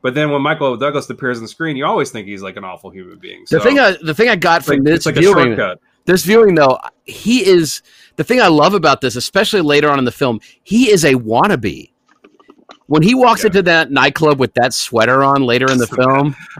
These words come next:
Speaker 1: Well, that's the thing.
Speaker 2: he is so trying so hard, and he is the least cool person in that building, including, like, the busboys. And he's just, he's a wannabe. And it's so
Speaker 1: He
Speaker 2: funny
Speaker 1: looks
Speaker 2: if you watch the movie through that lens where he's just this poser.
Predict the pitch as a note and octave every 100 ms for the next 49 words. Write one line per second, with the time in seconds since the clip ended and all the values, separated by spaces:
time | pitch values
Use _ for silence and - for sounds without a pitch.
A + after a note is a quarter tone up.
0 | E3 D#3+ F#3+ - C3 C#3+ - B2+ A3 C4+
1 | A3 G3+ - G#3+ A3 - - G#3 G3 G3
2 | E3+ - F#3+ G3 E3+ F3 F3+ F#3+ F#3+ -
3 | D3 F#3+ F3+ B2 D3 C#3+ E3 F#3+ F#3 F3
4 | E3+ D3+ D#3 C#3+ C3+ B2 - C3 D3 F#3
5 | F#3 - E3 F3+ E3+ C#3 A#2+ G2 G2+ -
6 | D3+ E3+ F#3 G3+ - _ _ - - -
7 | D3 F#3 E3 - E3+ - D3+ D#3+ F3+ D#3+
8 | A3 A#3 B2 E2 - D3 D#3+ - A3+ D#3
9 | A3+ G3+ E3+ D#3+ D3+ D#3 - F3 E3 D3
10 | C#3+ C#3+ C3 E3 C#3 A#2+ B2 E3 D3 -
11 | C3+ - A2 C#3 G#2+ D2